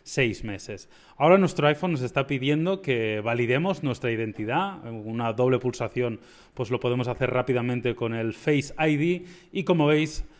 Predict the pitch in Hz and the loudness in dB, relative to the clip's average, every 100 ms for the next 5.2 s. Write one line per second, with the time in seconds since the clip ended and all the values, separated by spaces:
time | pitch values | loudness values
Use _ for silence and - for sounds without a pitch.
0 | _ - 151 143 139 139 143 135 120 131 | _ -2 2 4 4 2 2 2 2 0
1 | 131 117 139 143 127 113 131 135 127 123 | 0 -2 -4 -2 -4 -4 -2 -2 -2 -2
2 | 139 117 113 117 123 117 127 151 - 156 | -2 -4 -4 -4 -4 0 0 0 0 2
3 | 156 139 123 117 127 113 113 135 214 - | 4 2 0 0 0 0 0 0 0 -2
4 | 123 113 123 113 110 110 123 139 120 127 | -4 -2 -2 -2 -4 -2 0 0 0 -2
5 | 135 151 | -2 -4